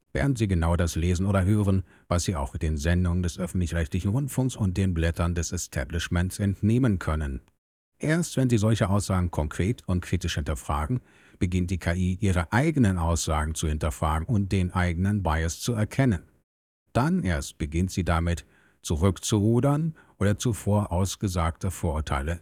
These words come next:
zu relativieren. Wir fassen zusammen, dass eine K I nur so nützlich, informativ und effektiv ist, wie die gestellten Fragen es zulassen. Wer schwammig fragt oder Ängste und Unsicherheiten in seiner Frage zeigt,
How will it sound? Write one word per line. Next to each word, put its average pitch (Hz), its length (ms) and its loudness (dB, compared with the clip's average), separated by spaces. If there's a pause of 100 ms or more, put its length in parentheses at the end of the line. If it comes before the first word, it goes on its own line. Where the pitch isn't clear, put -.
(220)
zu 101 300 0
relativieren. 92 840 0 (800)
Wir 107 100 4
fassen 147 300 2
zusammen, 113 560 2 (300)
dass 95 160 -2
eine 98 260 2
K 82 280 -2
I 113 200 -4
nur 104 280 4
so 92 220 0
nützlich, 101 580 -2
informativ 92 640 -2
und 92 160 -4
effektiv - 600 -2
ist, 107 240 0 (260)
wie 110 80 2
die 98 140 2
gestellten 87 640 -2
Fragen 78 440 -6
es - 360 -2
zulassen. 85 680 0 (260)
Wer 87 280 0 (100)
schwammig 110 520 0
fragt 117 520 -2
oder 87 340 0
Ängste 113 460 -2
und 90 200 0
Unsicherheiten 139 680 0
in 80 100 -2
seiner 78 280 0
Frage 90 360 0
zeigt, 87 460 -2